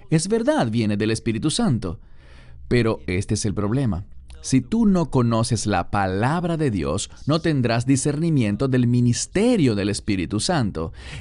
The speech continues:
Y sin ese discernimiento, quedarás abierto a la influencia de otros. Y cuando digo de otros, me refiero a la influencia satánica y demoníaca. ¿Sabes lo que odia Satanás?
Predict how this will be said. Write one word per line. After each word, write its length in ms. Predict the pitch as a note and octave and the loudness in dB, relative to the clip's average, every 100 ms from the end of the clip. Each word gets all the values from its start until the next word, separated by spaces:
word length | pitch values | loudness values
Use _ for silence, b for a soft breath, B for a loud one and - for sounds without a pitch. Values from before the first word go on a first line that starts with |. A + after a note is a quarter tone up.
| B | B
Y 140 | C#3+ | 4
sin 220 | C#3+ B3+ | 4 2
ese 220 | D4 D4 A#3+ | 2 2 2
discernimiento, 920 | D3+ D3 B2 A#2 A2 G2 D#2+ C#3+ C#3+ b - | 2 2 0 0 0 -2 -2 -2 -4 b -2
quedarás 460 | F#3+ G#3 G#3+ G3+ | 0 2 0 0
abierto 580 | G3+ F3+ E3+ D#3+ D#3+ - | 2 4 4 2 0 0
a 80 | B2+ | 0
la 100 | C#3+ | 2
influencia 760 | D#3+ C#3+ D3+ D3+ A3 D4 - D#3 | 0 0 2 2 2 2 2 0
de 140 | A#2+ | 2
otros. 480 | G2 F2 G2+ G#2 - B B B | 0 -2 -2 -4 -6 B B B
Y 220 | C#3+ D3+ | 4 4
cuando 420 | - C#3+ C#3 B2 A#2+ | 4 0 2 2 2
digo 320 | A#3+ A#3+ C#3 | 0 2 2
de 240 | G#2 - | 0 -4
otros, 720 | G#2+ G#2+ G2 G2 G2+ D3+ - - - - | 0 0 0 0 0 0 -4 -14 -20 -2
me 160 | A#2 B2+ | 4 4
refiero 720 | - A2+ - G2+ F2 F#2+ F2+ - - | 4 -2 -2 -2 0 -2 -4 -10 -4
a 140 | A2 | -2
la 160 | G#2+ G#2+ | 0 -2
influencia 840 | G#2 A2 A2+ G2 E2+ - A2+ D#2 | -2 0 0 0 -2 -4 -4 -4
satánica 960 | - - G2 - G3 C#3+ G2+ - F#2 - - | -4 -4 -4 -2 -2 -2 -2 -4 -6 -6 -2
y 100 | A#2 | 0
demoníaca. 760 | A2+ A2+ D#3 E3 F2 - - - B B B B B B | 2 0 0 -2 -2 -6 -12 -14 B B B B B B
¿Sabes 360 | - B3 B3 - | -2 0 0 2
lo 160 | C#3 C3 | 0 2
que 140 | A#2+ | 2
odia 340 | G#2+ G#2+ A2 | 2 2 0
Satanás? 720 | A2+ A2+ G#2+ G#2 G#2 - - | 0 -2 -2 -2 -2 -4 -10